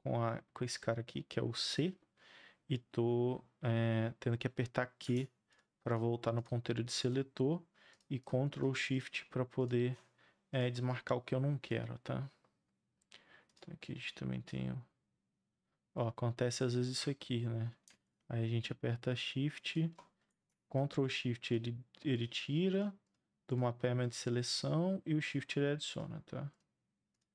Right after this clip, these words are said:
Então quando tiver faltando algum quadradinho desse aqui,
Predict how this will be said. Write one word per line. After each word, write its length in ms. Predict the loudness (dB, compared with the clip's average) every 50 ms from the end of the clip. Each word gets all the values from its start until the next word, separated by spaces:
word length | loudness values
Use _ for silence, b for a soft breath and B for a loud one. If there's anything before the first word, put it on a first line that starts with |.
| _ _ _ _ _ _
Então 200 | -10 -8 -8 -8
quando 300 | -4 -2 0 0 0 -2
tiver 220 | -2 -2 -2 -2
faltando 400 | -2 0 -2 -2 0 0 0 0
algum 180 | 0 0 0 0
quadradinho 540 | 0 2 2 2 2 2 2 0 0 0 0
desse 240 | -2 -2 -2 -4
aqui, 340 | -6 -4 -4 -2 -2 -2 -4